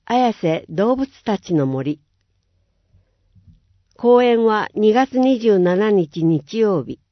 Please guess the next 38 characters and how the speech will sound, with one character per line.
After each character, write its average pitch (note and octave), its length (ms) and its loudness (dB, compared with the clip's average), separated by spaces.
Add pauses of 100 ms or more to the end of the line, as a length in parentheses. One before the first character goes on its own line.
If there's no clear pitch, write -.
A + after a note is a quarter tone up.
(1080)
チ - 100 -18
ケ C#4+ 140 4
ッ D4 100 -6
ト A3+ 140 0
発 G#3 320 -6
売、 G3 340 -4 (460)
一 G3+ 220 -8
月 B3 300 0
二 B3+ 240 0
十 A3 220 2
五 A#3 140 4
日 A3+ 340 -2
頃。 D3 320 -4 (1120)
詳 C4 240 0
し - 140 -16
く F#3+ 140 -4
は F3 340 -4
オ C4+ 180 4
ー B3 60 4
エ A3+ 80 4
ン G#3+ 80 0
ス F#3+ 120 -10
文 A3+ 220 0
化 - 160 -2
会 G#3 260 -4
館。 C3+ 300 -10 (760)
電 A#3 280 2
話 G#3+ 300 0 (380)
七 A#3+ 300 2
七 B3+ 340 2
の D#3+ 360 -2
一 A#3+ 380 -6
一 F#3+ 200 -12
三 F#3 320 -4
一。 - 340 -12 (1600)
三 B3+ 240 0
件 A#3 320 -2
目。 G#3+ 240 -6